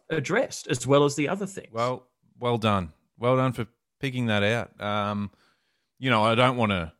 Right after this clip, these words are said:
Speaker 2: take away from what you've brought up or, or lead you down another path, but, I mean, where's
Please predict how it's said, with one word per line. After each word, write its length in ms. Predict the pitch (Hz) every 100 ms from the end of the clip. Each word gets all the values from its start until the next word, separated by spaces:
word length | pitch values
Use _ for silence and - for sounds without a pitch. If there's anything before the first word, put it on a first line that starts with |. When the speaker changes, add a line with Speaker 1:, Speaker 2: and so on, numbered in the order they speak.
| _ _ _ _ -
Speaker 2:
take 280 | - 117 104
away 340 | 95 98 107
from 180 | - 98
what 160 | 92 87
you've 220 | 90 - _ _
brought 240 | 101 95 87
up 260 | 95 98
or, 220 | 95 87 -
or 360 | 92 85 80 _ _ _ 107
lead 260 | 110 104
you 60 | 95
down 240 | 98 90
another 260 | 82 85 73
path, 480 | - 92 135 - -
but, 200 | 98 85 _ _ _ _ _ -
I 60 |
mean, 200 | 90 82
where's 300 | 98 117 87